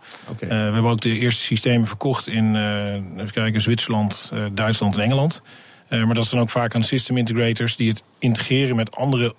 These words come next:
Speaker 2: onderdelen en dan inzetten. Want je kunt je voorstellen dat wij in principe één stukje van de puzzel leveren.
Speaker 1: Ja, dat kan me voorstellen inderdaad. Eh,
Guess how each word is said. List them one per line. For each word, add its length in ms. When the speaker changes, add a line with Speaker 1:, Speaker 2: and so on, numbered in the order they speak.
Speaker 2:
onderdelen 760
en 160
dan 240
inzetten. 420
Want 180
je 40
kunt 160
je 80
voorstellen 360
dat 100
wij 100
in 60
principe 520
één 340
stukje 300
van 80
de 60
puzzel 360
leveren. 380
Speaker 1:
Ja, 240
dat 120
kan 140
me 100
voorstellen 440
inderdaad. 420
Eh, 160